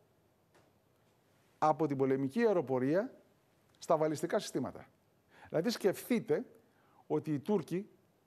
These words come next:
μπορούν με πολύ φθηνότερα, πολύ λιγότερα χρήματα να αναπτύξουν συστοιχίες βλημάτων με βεληνικές τουλάχιστον τριακόσα χιλιόμετρα. Είναι πολύ παραπάνω το βεληνικές των πυράβλων τους, πολύ παραπάνω από τα τρακόσα.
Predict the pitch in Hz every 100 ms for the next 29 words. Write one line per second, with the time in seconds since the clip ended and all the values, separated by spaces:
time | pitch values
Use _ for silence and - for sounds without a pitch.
0 | _ _ _ _ _ 113 135 170 220 190
1 | 170 147 190 254 - 175 160 175 160 139
2 | - 156 202 185 175 151 135 147 143 131
3 | 170 220 - _ - _ 131 143 143 175
4 | 233 214 190 170 - 143 - 208 165 110
5 | - - _ 110 127 143 185 175 131 135
6 | 123 127 131 127 - 190 - - - 151
7 | 180 196 - - 151 135 131 123 147 127
8 | 117 113 110 98 107 139 - _ _ -
9 | 170 143 160 220 220 196 180 147 175 165
10 | 143 147 131 127 127 113 143 123 113 117
11 | 117 120 127 240 - - _ _ _ 180
12 | 196 240 220 180 160 165 147 127 120 104
13 | 87 113 120 165